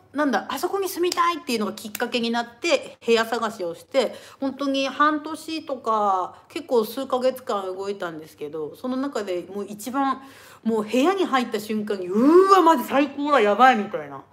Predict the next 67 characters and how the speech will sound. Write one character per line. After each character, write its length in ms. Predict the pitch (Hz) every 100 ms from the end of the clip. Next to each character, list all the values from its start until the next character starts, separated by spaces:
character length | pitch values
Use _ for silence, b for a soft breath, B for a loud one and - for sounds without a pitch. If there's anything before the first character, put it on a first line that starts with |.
| b b b b
「や 240 | 208 226
っ 200 | 262 -
ば 220 | 277 294 320
ー」 20 |
み 80 | 285
た 80 | 233
い 40 |
な 60 | 214
感 240 | 240 247
じ 120 | 226
の 260 | 269 262 180
部 100 | 196
屋 200 | 202 196
に 120 | 185
今 120 | 170
住 220 | 156 - 156
ん 20 |
で 100 | 147
ま 220 | 139 135
す。 160 | 131 _ _ _ b b b b _
う 20 | 170
ん。 240 | 160 147 - -
だ-、 140 | 208
あ 40 |
れ 80 | 220
が 80 | 277
い 140 | 302
い 60 | 302
き 100 | -
っ 40 |
か 120 | - 214
け 100 | 208
に 80 |
な 80 | 202
り 100 | 196
ま 120 | 190 196
し 40 |
た 80 | 147
ね。 240 | 143 139
す 180 | 139 180
ご 180 | 180 226
い 140 | 185
良 80 | 170
か 120 | 160
っ 60 | 147 -
た。 140 | 139 - _ _ _ _ _ _
う 40 | 180
ん 140 | 147 139
う 20 |
ん。 160 | 156 139 _ _ _ _ _ _ b b b b
表 380 | - 269 381 427
参 320 | 415 415 392
道 200 | 302 277
で 120 | 233 226
は 100 | 220
な 140 | 220
い 60 | 214
け 100 | 196
ど、 100 | 185
港 380 | 208 226 233
区 100 | 254
に 120 | 196 175
住 180 | 170
ん 20 | 156
で 100 | 151
ま 220 | 143 143
す。 180 | -